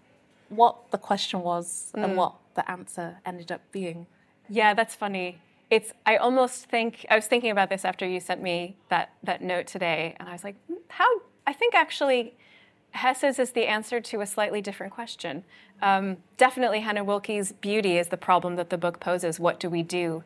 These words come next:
Speaker 2: with the fact that she was so beautiful and made this work, um, that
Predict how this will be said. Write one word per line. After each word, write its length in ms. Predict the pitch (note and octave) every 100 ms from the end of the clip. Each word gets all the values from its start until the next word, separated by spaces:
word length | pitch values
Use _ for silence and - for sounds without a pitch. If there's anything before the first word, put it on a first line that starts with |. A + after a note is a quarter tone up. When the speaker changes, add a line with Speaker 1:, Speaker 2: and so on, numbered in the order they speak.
| - - -
Speaker 2:
with 180 | F3+
the 60 | F#3
fact 260 | - F3+ F#3
that 100 | F#3
she 160 | F3+
was 100 | E3+
so 120 | E3+
beautiful 520 | E3+ E3+ F3 - D#3+ D#3
and 220 | F3 E3+
made 280 | E3 E3+ -
this 200 | F3 E3
work, 420 | F3+ E3 - - - - - _ -
um, 400 | E3+ E3 D#3+ E3 _ _ _ _
that 340 | F#3 E3 D#3